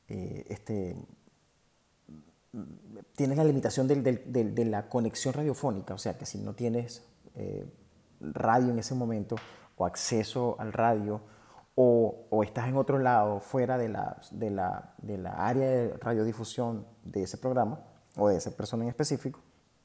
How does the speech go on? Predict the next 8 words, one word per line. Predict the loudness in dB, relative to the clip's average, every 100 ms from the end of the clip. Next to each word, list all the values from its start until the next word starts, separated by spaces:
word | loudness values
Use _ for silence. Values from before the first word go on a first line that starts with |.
| _ _ -12 -8
estás | -2 2 6
limitado | 6 6
a | 4
escucharlo. | 2 4 2 2 -8 -20 -20 -20 -20 -20 -20 -20 -6
Y, | 2 4 6 4 0
y | 0
bueno, | 0 2 0
eh, | 0 0 -2 -8 -14 -20 -20